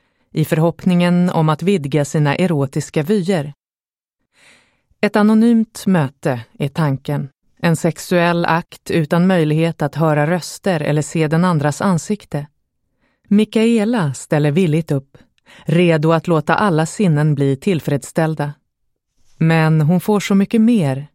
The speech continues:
än hon önskat. Mikaela fyllde vinglasen och satte sig i soffan bredvid Klara. De hade länge och väl analyserat Klaras senaste hemliga möte på hotellet.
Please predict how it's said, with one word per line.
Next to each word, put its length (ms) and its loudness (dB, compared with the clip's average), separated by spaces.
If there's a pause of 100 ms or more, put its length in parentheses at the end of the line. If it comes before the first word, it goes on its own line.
(280)
än 140 2
hon 160 2
önskat. 480 -4 (4000)
Mikaela 640 2
fyllde 320 0
vinglasen 800 0
och 120 -2
satte 280 -2
sig 180 -2
i 40 0
soffan 580 -2
bredvid 300 0
Klara. 440 0 (600)
De 140 0
hade 200 2
länge 380 4
och 120 0
väl 300 2
analyserat 720 0
Klaras 500 0
senaste 540 0
hemliga 400 0
möte 360 -2
på 120 -4
hotellet. 680 -4